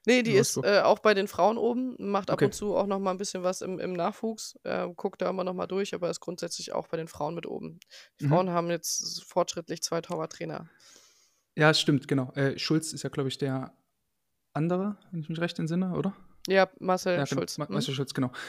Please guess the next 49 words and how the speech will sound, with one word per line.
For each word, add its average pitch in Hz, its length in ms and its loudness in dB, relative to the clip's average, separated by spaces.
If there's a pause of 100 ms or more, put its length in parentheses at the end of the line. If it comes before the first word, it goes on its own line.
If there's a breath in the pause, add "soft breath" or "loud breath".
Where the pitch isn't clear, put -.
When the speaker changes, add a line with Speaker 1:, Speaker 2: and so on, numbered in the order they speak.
(240 loud breath)
Speaker 2:
Ähm, 143 200 6
aber 143 80 6
was 175 140 8
ja 165 80 6
trotzdem - 300 -2
auffällt 185 640 0
bei 147 260 6
deinen, 147 400 2
äh, 143 100 -4
ganzen 151 300 0
Torwarttrainern, 160 400 0
die 147 80 0
du 143 40 2
hattest, - 280 0
da 143 80 -2
war 151 80 6
jetzt 151 180 4
keine 160 200 8
Frau 175 180 10
dabei. 127 280 8 (840 loud breath)
Und 147 120 2
das 143 120 6
ist, - 320 -2 (200)
ich 160 160 4
Speaker 1:
Ja, 190 60 10
Speaker 2:
hatte 185 140 10
Speaker 1:
also 170 60 10
Speaker 2:
letzt-, 180 220 6
Speaker 1:
m-, - 40 -2
Speaker 2:
ich - 60 2
Speaker 1:
mit 240 80 10
Speaker 2:
hatte - 100 10
Speaker 1:
Alisa 240 300 10
Speaker 2:
letztes 214 140 12
Speaker 1:
ja, 262 280 8
ansonsten, 233 800 2 (100)
ähm, 202 480 -2
Speaker 2:
Ja 139 80 0
gut, 147 160 4
die 147 80 10
ist 139 120 6
ja - 80 8
auch - 40 4
Speaker 1:
weniger. 131 280 6
Speaker 2:
eine - 120 -6
Mitspielerin 139 640 4
von 131 140 0
dir 131 100 4
gewesen, 127 420 2